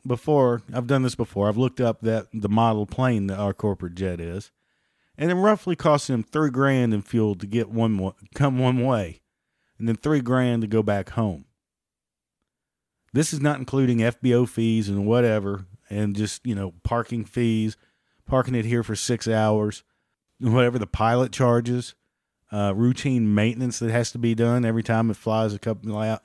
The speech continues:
couple hours in the air, all that. No raises, but they can bring the goddamn corporate jet in town and go island hopping in the motherfucker. Just to have meetings that could have easily been taken care of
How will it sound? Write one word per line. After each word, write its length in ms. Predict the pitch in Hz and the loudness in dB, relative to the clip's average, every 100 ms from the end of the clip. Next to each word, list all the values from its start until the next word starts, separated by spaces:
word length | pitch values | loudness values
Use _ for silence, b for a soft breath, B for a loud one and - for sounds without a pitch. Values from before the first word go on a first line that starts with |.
| - | -4
couple 260 | 120 113 | -4 0
hours 320 | 110 113 110 107 | 2 2 2 0
in 80 | |
the 80 | 104 | -4
air, 320 | 101 110 107 - | -2 -4 -6 -6
all 160 | 123 120 | -4 -2
that. 260 | 98 78 _ _ _ _ | -2 -6 _ _ _ _
No 180 | 120 185 | 0 2
raises, 540 | 185 196 180 123 113 | 4 4 2 0 -4
but 160 | 101 117 | -4 -2
they 140 | 139 | -2
can 140 | 147 120 | -2 0
bring 180 | 127 110 | 0 0
the 60 | |
goddamn 680 | 98 113 156 151 151 151 123 - _ _ _ _ _ - | 0 2 2 2 2 2 0 -12 _ _ _ _ _ -6
corporate 420 | 165 175 180 143 | -2 0 -2 -4
jet 340 | 127 160 151 _ _ | 0 0 0 _ _
in 200 | - 170 | 0 0
town 440 | - 156 123 117 117 | 2 2 2 0 0
and 80 | |
go 260 | 110 123 113 | 2 2 0
island 420 | 123 139 135 107 | 0 2 2 0
hopping 320 | 104 101 104 | -2 -4 -4
in 80 | 98 | -6
the 80 | 95 | -4
motherfucker. 640 | 101 92 82 95 78 - _ _ _ _ _ _ _ _ _ _ _ _ _ _ _ _ _ _ _ | -2 -4 -6 -12 -12 -18 _ _ _ _ _ _ _ _ _ _ _ _ _ _ _ _ _ _ _
Just 220 | - 185 | -6 -4
to 80 | 196 | -2
have 220 | 185 165 | 0 2
meetings 560 | 135 160 170 117 110 - b b | 2 2 2 0 -2 -8 b b
that 120 | 160 | -2
could 140 | - 156 | 0 0
have 120 | 147 | 0
easily 380 | 190 180 165 151 | 0 0 0 0
been 200 | 139 123 | 0 -2
taken 360 | 147 147 135 | -2 -2 -2
care 340 | 107 156 160 120 | -4 0 2 2
of 320 | 104 98 | 0 -4